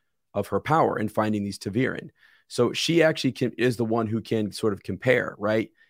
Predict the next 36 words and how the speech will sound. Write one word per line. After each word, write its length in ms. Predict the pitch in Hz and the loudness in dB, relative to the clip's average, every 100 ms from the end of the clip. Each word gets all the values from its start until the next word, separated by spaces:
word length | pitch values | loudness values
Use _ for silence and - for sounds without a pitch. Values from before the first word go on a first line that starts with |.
| _ - | _ -6
And 100 | 107 | 2
goes 220 | 123 110 | 2 4
in 140 | 113 | 2
and 100 | 107 | 0
feels 280 | - 113 107 | 2 2 2
Logain's 360 | 104 101 104 98 | 0 0 -2 0
power. 220 | 104 107 | 0 2
It's 160 | 127 220 | 2 2
not 160 | 170 | 2
just 200 | - 139 | 4 2
about 380 | 101 113 107 104 | 2 -2 -2 -4
the 100 | 104 | -8
power, 540 | - 127 110 95 - - _ _ - | 0 2 2 -2 -8 -12 _ _ 4
but, 320 | 123 110 - 113 | 6 6 2 -4
um, 440 | 110 104 98 92 _ _ _ _ _ _ _ _ - | -2 -2 -4 -8 _ _ _ _ _ _ _ _ -6
it 80 | 117 | 0
kind 300 | 143 151 120 | 4 4 4
of 100 | 98 | -2
is. 380 | 95 - - - _ - | -6 -8 -16 -20 _ -4
I 60 | 120 | 2
mean, 120 | 117 | 2
it 80 | 107 | 4
kind, 240 | 123 120 | 4 4
it, 140 | 110 - | 2 -2
it 140 | - | 0
kind 200 | 117 113 | 2 2
of, 120 | 104 | 0
like, 180 | 92 101 | 0 0
whoever's 380 | 131 127 113 - | 4 4 4 0
<laughs> 20 | |
the 140 | 131 120 | -2 2
most 180 | 131 - | 2 6
powerful, 360 | 113 104 104 | 6 6 2
we 80 | 123 | 0
need 160 | 120 - | 0 -2
someone 260 | 110 113 | -4 -4